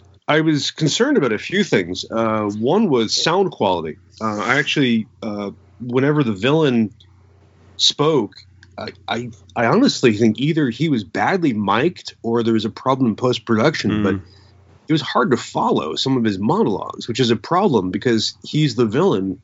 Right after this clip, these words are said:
Speaker 1: and he's supposed to be important, and we barely see the guy. Um, and that was actually part of a larger problem, was that the plot was kind of vague and dreamlike and, um,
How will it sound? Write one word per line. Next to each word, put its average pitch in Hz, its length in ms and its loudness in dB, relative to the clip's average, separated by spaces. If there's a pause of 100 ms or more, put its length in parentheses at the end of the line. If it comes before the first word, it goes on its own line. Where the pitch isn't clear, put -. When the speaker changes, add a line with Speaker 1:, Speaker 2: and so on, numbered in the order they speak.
Speaker 1:
and 107 120 -2
he's 110 120 2
supposed 139 260 -2
to 131 60 -4
be 117 120 2
important, 98 560 -2 (460)
and 113 140 2
we 117 100 4
barely 123 420 2
see - 280 -2
the 113 120 2
guy. 85 320 -2 (600)
Um, 104 520 2 (760)
and 143 120 2
that 180 100 2
was 160 140 4
actually 131 300 2 (120)
part 135 200 0
of 110 60 0
a 107 40 0
larger 120 320 2
problem, 90 560 -6
was 98 180 -4
that 107 140 0
the - 80 -6
plot 135 500 0
was 101 160 -2
kind 107 260 0
of 95 200 0 (100)
vague 107 560 0
and 98 120 -2
dreamlike 101 640 0 (500)
and, 101 400 2
um, 92 500 2